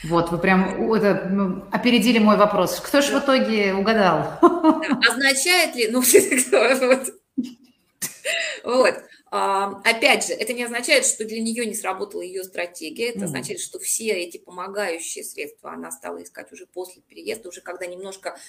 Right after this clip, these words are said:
Speaker 2: схлынул вот этот вот восторг медового месяца,
Speaker 1: Мгм.
Speaker 2: восторг обожания. Так тоже можно. Вот. Все эти помогающие средства, безусловно, помогают, в какой момент ты их не найди.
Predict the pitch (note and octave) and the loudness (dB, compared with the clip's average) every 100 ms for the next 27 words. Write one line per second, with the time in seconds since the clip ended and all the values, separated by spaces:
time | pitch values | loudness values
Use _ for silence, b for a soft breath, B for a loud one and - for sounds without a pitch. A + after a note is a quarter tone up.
0 | B - - C4 A#3+ F#3 E3 F3 F3+ - | B -10 -4 -2 -2 -4 -6 -8 -10 -12
1 | D#3+ E3 E3+ - E3 - E3+ E3 D#3+ F3 | -12 -8 -8 -6 -8 -10 -14 -12 -12 -16
2 | D#3+ F#3 D#3+ - - _ _ D3 D#3+ D#3 | -12 -12 -12 -14 -20 _ _ -14 -12 -12
3 | D3 - - - A3+ G3+ D#3 - - _ | -14 -10 -10 -6 -6 -6 -8 -8 -12 _
4 | _ _ b b G3 G3+ - A#3 A3+ A3+ | _ _ b b -4 -4 -2 -6 -6 -6
5 | A#3 C4 C4 A3 A3 A3+ A3 G3 G3+ A3 | -4 0 -2 -2 -2 -4 -4 -8 -8 -8
6 | A3+ B3 F#3 F3+ F#3 F#3+ G3 E3+ - - | -4 -4 -4 -14 -10 -6 -4 -6 -6 -6
7 | G#3+ - E3 F3 - F3+ E3+ - F3+ D#3 | -4 -6 -8 -14 -14 -18 -18 -14 -14 -14
8 | C3 B2 B2+ B2+ | -18 -18 -16 -16